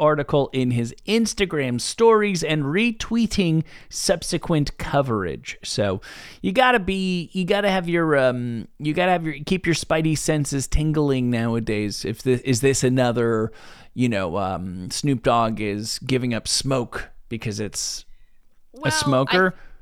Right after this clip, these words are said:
Speaker 1: But
Speaker 2: I
Speaker 1: yeah,
Speaker 2: think
Speaker 1: it
Speaker 2: that's
Speaker 1: do-, it
Speaker 2: what
Speaker 1: does.
Speaker 2: Drake did. Drake did that with the video he released. I think
Speaker 1: So
Speaker 2: he saw what, what Taylor Swift's A I situation, uh, drudged up as far as,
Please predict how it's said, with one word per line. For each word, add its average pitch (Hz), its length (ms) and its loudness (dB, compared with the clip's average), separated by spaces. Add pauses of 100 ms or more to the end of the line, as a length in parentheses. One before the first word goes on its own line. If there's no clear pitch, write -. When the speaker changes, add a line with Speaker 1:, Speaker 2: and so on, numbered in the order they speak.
(140)
Speaker 1:
But 214 140 2
Speaker 2:
I - 40 2
Speaker 1:
yeah, 180 160 6
Speaker 2:
think 131 60 2
Speaker 1:
it - 40 -4
Speaker 2:
that's - 0 -
Speaker 1:
do-, 165 60 4
it - 40 0
Speaker 2:
what 147 80 0
Speaker 1:
does. 175 140 4
Speaker 2:
Drake 214 260 0
did. 175 460 -2
Drake 196 280 -6
did 165 180 -12
that 151 140 -8
with - 120 -14
the 165 180 -8 (120)
video 160 500 -10
he 160 160 -12
released. 143 800 -12 (880)
I 175 80 -6
think 202 160 -4
Speaker 1:
So 185 80 4
Speaker 2:
he 165 60 4
saw 180 260 4
what, 175 280 0 (120)
what 180 220 -4
Taylor 202 260 -4
Swift's 180 420 -6
A 175 140 -2
I 170 220 -4
situation, 160 880 -12 (720)
uh, 165 300 -4 (1500)
drudged 170 480 2
up 156 180 -2
as 170 120 -8
far 165 280 2
as, 143 340 -4